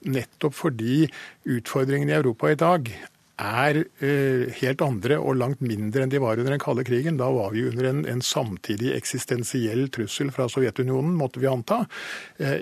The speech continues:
i dag er jo Russland en helt annen slags aktør. I dag er det, skal vi si, eh, bilaterale eller regionale utfordringer, eh, som berører land på Russlands periferi. Eh, men det gjør jo at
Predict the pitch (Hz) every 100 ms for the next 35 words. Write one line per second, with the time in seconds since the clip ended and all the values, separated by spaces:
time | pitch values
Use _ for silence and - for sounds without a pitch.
0 | - 139 113 131 160 185 - 127 135 113
1 | 131 127 151 - - 131 123 117 131 120
2 | 113 - 113 - 131 - 147 147 127 117
3 | 113 120 151 - 98 107 139 - 117 127
4 | - 107 131 131 - - _ - 123 113
5 | 117 113 117 131 127 120 135 123 127 117
6 | 131 135 117 95 117 139 113 113 131 127
7 | 135 185 202 143 - - 131 127 127 -
8 | 123 131 131 98 104 139 151 151 - 120
9 | 120 139 - 127 123 123 127 107 - -
10 | 117 127 - - 123 127 147 208 202 -
11 | - - - 135 123 123 127 110 123 143
12 | 98 98 117 127 -